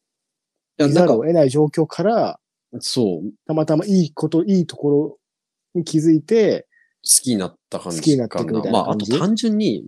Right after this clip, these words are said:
Speaker 2: やっぱだって嫁が多分すごく好きなもんだから、
Speaker 1: うん。
Speaker 2: ここ共有できないとさ、一緒に何かをする時間って減るかなと思って、
Speaker 1: うんうんうん。
Speaker 2: で、まあ、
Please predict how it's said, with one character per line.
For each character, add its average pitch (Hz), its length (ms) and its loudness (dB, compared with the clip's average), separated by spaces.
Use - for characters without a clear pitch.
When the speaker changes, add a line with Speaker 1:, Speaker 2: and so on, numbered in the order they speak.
Speaker 2:
や - 80 -8
っ - 40 -10
ぱ 104 100 -4
だ 107 140 -10
っ - 60 -12
て 71 160 -10
嫁 117 320 -2
が 220 120 0
多 214 200 -4
分 104 160 -6
す - 220 -6
ご 202 160 2
く - 60 -10
好 285 60 4
き - 240 -8
な 202 100 0
も 104 140 0
ん 90 40 -6
だ 85 100 -10
か 76 100 -12
ら、 76 300 -8
Speaker 1:
う 87 60 -14
ん。 85 160 -14
Speaker 2:
こ - 120 -12
こ 247 120 0
共 220 380 -2
有 233 240 2
で 185 140 0
き 262 120 -4
な 160 120 0
い 95 100 -4
と - 220 -12
さ、 85 360 -6
一 147 60 -4
緒 - 240 -2
に 220 200 0
何 208 300 -2
か - 100 -8
を 82 60 -8
す - 140 -10
る 90 80 -8
時 82 120 -12
間 85 140 -10
っ 80 40 -14
て - 180 -12
減 123 120 -4
る 147 180 0
か - 160 -12
な 82 160 -8
と 82 80 -10
思 80 160 -10
っ - 40 -20
て、 69 320 -14
Speaker 1:
う 110 80 -6
ん - 20 -2
う 104 120 -6
ん - 40 -14
う - 20 -12
ん。 - 40 -10
Speaker 2:
で、 226 160 0
ま 135 200 -2
あ、 101 40 -8